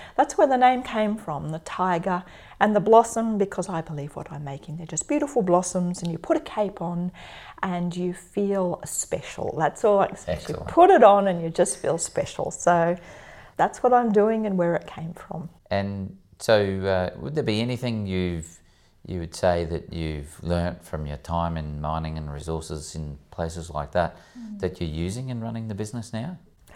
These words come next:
Speaker 1: Yeah, the communication skills, I think, because when you move around so much, you have to learn to introduce yourself and get on. So communication skills, um, I think that's the most important one. Patience.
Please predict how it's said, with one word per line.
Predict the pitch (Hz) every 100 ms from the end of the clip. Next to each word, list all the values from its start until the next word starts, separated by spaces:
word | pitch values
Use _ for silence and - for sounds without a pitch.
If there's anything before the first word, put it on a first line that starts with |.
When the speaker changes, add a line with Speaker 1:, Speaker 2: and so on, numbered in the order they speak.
| -
Speaker 1:
Yeah, | 320 320 285
the | 311
communication | 320 320 339 349 226 202 196 214 202
skills, | - 185 196 285 269
I | 185
think, | - 180 196
because | 220 208 190 185 180
when | 196 196
you |
move | 185 196 170
around | 175 170 185
so | 180 175
much, | 165 165 170 -
you | 175
have | 165 - 170 -
to | - 175 170 170
learn | 170 175 170 170
to | - 185
introduce | 185 - 196 214 208 202
yourself | 185 - 165 160 247 -
and | 160
get | 165
on. | 170 294
So | 359 - 190 190 - - - -
communication | - 392 403 403 269 233 226 220 214
skills, | - 214 226 320 403 392 - 269
um, | 240 240 240 233 240 233 _ _ - _ 415
I |
think | 494 262
that's | 202 -
the | 214
most | 196 196 196
important | 190 - 214 - 226 -
one. | 240 240 - - - - - -
Patience. | - 480 - 170 170 - - -